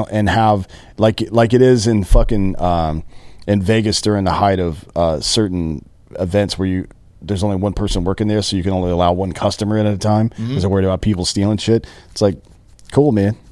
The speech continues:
Speaker 1: Let, let's do it.
Speaker 2: Because the next, uh, version is, is what they're doing, like those C V S's out in,
Speaker 1: Mm-hmm.
Speaker 2: uh, San Francisco, where it's just wall-to-wall plexiglass,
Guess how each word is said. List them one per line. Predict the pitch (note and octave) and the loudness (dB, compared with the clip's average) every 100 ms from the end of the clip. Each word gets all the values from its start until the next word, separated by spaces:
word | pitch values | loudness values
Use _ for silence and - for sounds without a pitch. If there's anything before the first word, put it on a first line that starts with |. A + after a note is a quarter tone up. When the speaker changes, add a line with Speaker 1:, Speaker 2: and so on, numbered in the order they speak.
| - | -6
Speaker 1:
Let, | G#2 G#2+ | -4 -2
let's | A#2 - | -4 -2
do | D3 | -2
it. | D3 - | -2 -8
Speaker 2:
Because | G2+ B2+ | -2 0
the | B2 | 0
next, | D3+ E3+ - | 0 -2 -4
uh, | D3 C#3+ C#3 C3 | 0 2 4 2
version | A2 B2 A#2+ A#2+ | 2 0 0 -2
is, | A2+ G#2+ - | -2 -4 -4
is | G#2+ | -6
what | G#2+ A#2 | -4 -2
they're | |
doing, | G2 A#2 A2 | -2 0 0
like | G#2+ G2+ | -2 0
those | G2+ | -4
C | - A2 | -2 -2
V | F#2+ | 0
S's | G2+ G#2+ F2+ D#2+ | 0 0 -4 -2
out | F2+ F2+ | -2 -2
in, | - F#2+ | 0 0
Speaker 1:
Mm-hmm. | F2+ | 0
Speaker 2:
uh, | F2 | -4
San | - F#2+ | -4 -6
Francisco, | F2 - G2 G#2+ | -6 -8 -6 -2
where | G2 | -2
it's | F#2 | -2
just | - - | -6 -4
wall-to-wall | G#2 G2 F#2+ F2+ | -2 0 0 -2
plexiglass, | - G2 - A2+ A2+ A#2 F2 | -2 -6 -4 0 2 2 0